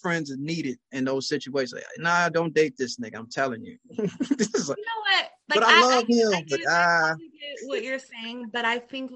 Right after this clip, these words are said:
Speaker 2: that, and, and this might sound a little, um,
Speaker 1: All
Speaker 2: a
Speaker 1: right.
Speaker 2: little on the, on the dark side, like, a little on the shadow side, but,
Speaker 1: We can cook
Speaker 2: uh,
Speaker 1: then.
Speaker 2: I, I, I think that I like to, basically, I think that people should lay in the bed that they've made.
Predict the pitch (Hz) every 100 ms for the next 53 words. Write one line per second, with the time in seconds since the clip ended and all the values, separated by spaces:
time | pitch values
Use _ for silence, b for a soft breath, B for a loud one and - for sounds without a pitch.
0 | 220 220 208 202 196 196 _ _ _ _
1 | _ 226 233 202 220 226 226 233 233 220
2 | 220 214 202 196 190 190 185 185 - 208
3 | 208 202 214 226 _ _ _ _ _ -
4 | 247 226 233 247 240 226 220 208 202 185
5 | 202 196 196 196 196 - 170 170 175 180
6 | 190 190 190 190 196 196 175 180 196 180
7 | 165 170 175 175 170 170 - B B 139
8 | - 165 233 190 180 123 _ _ - 214
9 | 208 - - 226 233 240 226 202 233 240
10 | 247 226 214 202 190 180 - _ _ -
11 | - 240 262 262 269 240 208 - b b
12 | b 262 370 381 415 370 - 277 294 277
13 | 262 262 262 233 233 - 208 208 208 208
14 | 196 185 185 180 175 170 160 165 180